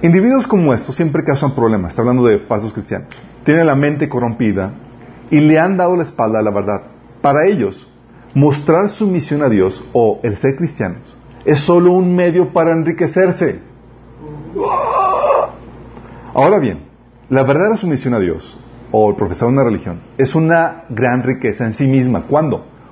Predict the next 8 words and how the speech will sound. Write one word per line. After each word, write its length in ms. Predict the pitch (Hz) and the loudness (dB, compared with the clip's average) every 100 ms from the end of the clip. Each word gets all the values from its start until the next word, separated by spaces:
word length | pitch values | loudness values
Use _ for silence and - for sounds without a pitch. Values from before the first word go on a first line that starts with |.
| - | -6
Cuando 300 | - 131 139 | -2 2 4
uno 360 | 151 165 165 165 | 4 2 -2 -4
está 260 | 143 143 | -4 -4
contento 580 | 147 151 143 143 135 143 | -2 -4 0 0 0 -2
con 140 | 143 | -2
lo 120 | 139 139 | -2 -2
que 120 | 151 | -2
tiene. 480 | 160 156 156 104 | 0 0 2 -2